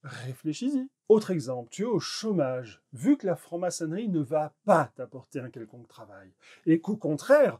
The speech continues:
tu vas devoir dépenser de l'argent pour venir en tenue, les décors, et cetera. C'est peut-être pas le moment le plus judicieux.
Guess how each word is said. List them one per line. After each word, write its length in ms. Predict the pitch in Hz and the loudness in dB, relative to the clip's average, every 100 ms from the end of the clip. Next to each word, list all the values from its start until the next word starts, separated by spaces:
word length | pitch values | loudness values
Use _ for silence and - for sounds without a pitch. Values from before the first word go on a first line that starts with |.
| _ _ - | _ _ -12
tu 160 | 175 | -8
vas 140 | 139 135 | -6 -6
devoir 360 | 120 127 151 | -6 -6 -6
dépenser 440 | 135 131 127 - 113 | -6 -12 -14 -16 -6
de 60 | |
l'argent 440 | 175 185 185 190 185 | -4 -4 -6 -8 -10
pour 160 | 110 | -16
venir 320 | 101 127 127 123 | -14 -10 -8 -8
en 60 | |
tenue, 400 | 127 214 180 170 | -2 2 4 4
les 100 | 151 | 2
décors, 400 | 135 165 170 160 | -4 -4 -4 -6
et 60 | 139 | -8
cetera. 460 | 151 180 131 131 _ _ _ _ _ | -10 -6 -6 -8 _ _ _ _ _
C'est 400 | - - 294 285 _ | -10 -4 -4 -4 _
peut-être 200 | 185 - _ _ | -8 -8 _ _
pas 120 | 415 381 | -4 -2
le 80 | |
moment 300 | 208 185 233 | -2 -2 -2
le 80 | 277 | -4
plus 180 | 220 151 | -4 -8
judicieux. 520 | 123 131 165 349 359 | -8 -10 0 0 0